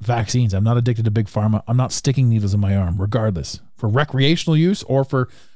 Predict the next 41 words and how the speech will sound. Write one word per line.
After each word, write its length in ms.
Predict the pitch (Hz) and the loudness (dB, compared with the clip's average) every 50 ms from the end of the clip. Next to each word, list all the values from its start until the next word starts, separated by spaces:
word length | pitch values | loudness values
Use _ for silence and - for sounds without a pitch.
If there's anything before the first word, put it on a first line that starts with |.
| - - | -10 -4
pharmaceutical 520 | - 135 139 139 131 - 151 147 139 - 110 | -2 0 0 0 0 0 0 0 0 -2 -4
crap. 360 | - - - 87 - - - - - - - - - - | -8 -8 -12 -12 -12 -14 -18 -20 -20 -20 -20 -20 -8 -2
No, 880 | 147 143 101 131 143 147 151 143 147 - 156 151 139 127 104 90 - - - - - | 0 2 4 4 4 6 6 4 4 4 4 4 4 2 0 -2 -6 -12 -18 -18 -12
not 200 | - 117 135 147 | -6 -2 0 0
interested. 460 | 143 131 - 85 - - - - 107 - - - - - - - - - - - - - - - - - - - - - - - - - - - - - - - - - - - - - - - - - - - | 0 0 -2 -4 -8 -10 -10 -12 -14 -16 -20 -20 -20 -20 -20 -20 -20 -20 -20 -20 -20 -20 -20 -20 -20 -20 -20 -20 -20 -20 -20 -20 -20 -20 -20 -20 -20 -20 -20 -20 -20 -20 -20 -20 -20 -20 -20 -20 -20 -20 -16 -10
My 220 | 120 123 131 147 | -4 0 0 2
body, 300 | 160 147 151 151 156 151 | 2 2 2 2 4 4
my 160 | 139 139 131 127 | 4 4 2 2
choice 340 | - - 139 127 117 - | 2 0 0 0 2 0
used 140 | - 113 - | 0 -2 0
to 40 | 117 | 0
mean 200 | 110 120 120 113 | 0 2 0 0
something, 440 | - - 87 82 90 87 87 98 - - - | -2 -4 -4 -4 -4 -6 -6 -6 -8 -12 -8
right? 240 | - 92 98 95 - - - - - | -4 -2 -2 -2 -4 -8 -14 -14 -6
So 380 | - 127 110 101 101 98 - - - - - - - - - - | -2 0 2 2 0 0 -4 -8 -18 -20 -20 -20 -20 -20 -20 -8
when, 280 | 131 135 131 127 123 120 | -2 0 2 2 2 2
when 180 | 120 123 123 123 | 2 2 2 4
we 140 | 131 160 | 4 4
have 260 | 147 143 160 156 143 127 | 4 4 2 2 2 2
these, 420 | 135 131 127 120 110 - - - - | 2 4 2 2 0 -4 -8 -12 -6
when 180 | 120 117 117 | -2 0 2
we 80 | 135 160 | 2 4
have 240 | 151 156 156 135 120 | 4 2 2 2 2
these, 240 | 123 123 110 - - | 0 0 -2 -2 -4
these 220 | - 113 104 - | -4 -4 -2 -2
things 200 | - 127 123 110 | -2 -2 0 0
going 220 | 104 117 110 110 | 0 0 2 2
on 160 | 107 104 104 104 | 2 2 2 0
right 160 | 98 95 92 | 0 0 0
now, 160 | 98 95 92 | 0 0 0
you 140 | 95 95 95 | 0 0 0
realize 380 | 107 113 113 107 104 101 92 | 0 2 2 2 0 0 0
that 100 | 98 92 | -2 -2
the 80 | - 92 | -2 -2
whole 200 | 85 117 117 113 | 0 0 0 2
world 180 | 110 107 101 92 | 2 2 0 0
is 80 | 87 | -2
just 220 | - 92 87 - - | -2 -4 -4 -4 -4
filled 160 | 90 87 85 | -2 -2 -2
with 100 | 90 - | -2 -4
doublespeak. 560 | 85 - 76 87 - - - - - - | -4 -4 -4 -6 -6 -6 -6 -8 -8 -10